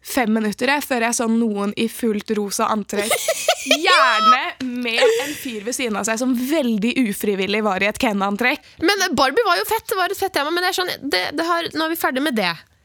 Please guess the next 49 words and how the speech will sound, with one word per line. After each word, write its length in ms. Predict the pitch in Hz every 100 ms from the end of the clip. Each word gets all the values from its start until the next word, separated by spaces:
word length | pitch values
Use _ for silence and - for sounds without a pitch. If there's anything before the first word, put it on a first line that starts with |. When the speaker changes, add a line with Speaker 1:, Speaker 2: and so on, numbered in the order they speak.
| _ -
Speaker 1:
Ja, 140 | -
Speaker 2:
Fint, 220 | - 302
Speaker 1:
jeg 80 | 254
Speaker 2:
det 60 | 254
Speaker 1:
var 60 | 247
Speaker 2:
legger 80 | 240
vi 40 | 214
Speaker 1:
jo 20 |
Speaker 2:
igjen 80 | 214
i 80 | 247
tjue 160 | 247 202
tjuetre. 340 | 180 151 143 -
Speaker 1:
Jeg 100 | 277
var 160 | 277 233
jo 60 | 233
aldri 220 | 208 202
så 100 | 208
fan. 440 | - 196 190 190 - _ _ _ _ _ -
Speaker 2:
Nei. 140 | 208 220
Speaker 1:
Begynte 180 | 220 233
å 80 | 247
melle 220 | 240 208
litt 160 | 196 196
på 80 | 214
det 140 | 202
på 80 | 208
podcasten. 680 | 208 - 190 190 - 214 220 -
Speaker 2:
Ja, 80 | 196
herregud, 340 | 190 165 175
du 60 | 254
fikk 140 | 311
jo 60 | 311
Speaker 1:
Noen 80 | 226
Speaker 2:
litt 60 | 233
Speaker 1:
som 80 | 254
Speaker 2:
hate. 80 |
Speaker 1:
backa 300 | 262 - 226 208
meg, 300 | 208 214 233
noen 320 | 240 208 196
som 140 | 226 233
hadde 160 | 202
litt 140 | 208 220
negative 400 | 185 196 196 202
kommentarer. 560 | 208 214 240 220 226 -
Speaker 2:
Det 140 | 220 220
er 160 | 202
akkurat 400 | - - - -
det. 140 | - - _
Speaker 1:
Ja. 140 | -